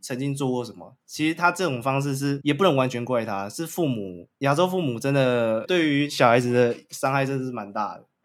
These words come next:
已经让他们养成说在讲话的过程中都要无时无刻的炫耀自己曾经做过什么事情。其实我觉得这点算是蛮，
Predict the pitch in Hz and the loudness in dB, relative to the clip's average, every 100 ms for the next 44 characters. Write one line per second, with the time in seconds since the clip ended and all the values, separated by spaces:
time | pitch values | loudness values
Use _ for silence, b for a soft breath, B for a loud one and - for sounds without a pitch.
0 | - 131 143 185 170 175 170 156 135 147 | -16 -6 -2 -2 2 2 2 -2 -6 -6
1 | 123 127 127 147 151 147 180 180 123 156 | -4 -6 -2 -2 -2 0 -2 0 0 4
2 | 151 156 143 131 135 139 139 143 123 127 | 4 4 0 0 -2 2 2 2 0 -4
3 | 123 123 143 120 - 151 135 131 127 107 | -6 -2 0 0 -2 0 2 0 0 -4
4 | 104 110 123 123 127 120 113 95 - 107 | -6 -8 -8 -4 -4 -4 -8 -14 -12 -12
5 | 87 - _ _ _ _ _ _ _ - | -14 -20 _ _ _ _ _ _ _ -4
6 | 151 143 139 165 139 110 139 135 127 110 | 0 0 0 0 -2 -2 -2 -2 -2 -2
7 | 107 110 117 | -4 -6 -10